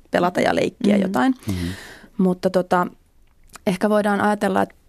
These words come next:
Speaker 1: pelillä on usein ehkä semmoinen kilpailullisempi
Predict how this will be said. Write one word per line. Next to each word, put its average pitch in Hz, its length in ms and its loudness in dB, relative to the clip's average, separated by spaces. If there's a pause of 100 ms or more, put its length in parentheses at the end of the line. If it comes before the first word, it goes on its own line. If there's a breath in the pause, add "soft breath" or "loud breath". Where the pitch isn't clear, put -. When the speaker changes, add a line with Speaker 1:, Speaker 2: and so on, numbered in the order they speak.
(120)
Speaker 1:
pelillä 190 460 0
on - 160 -2
usein 185 360 0
ehkä 185 200 -4
semmoinen - 260 -2 (600)
kilpailullisempi - 1080 -2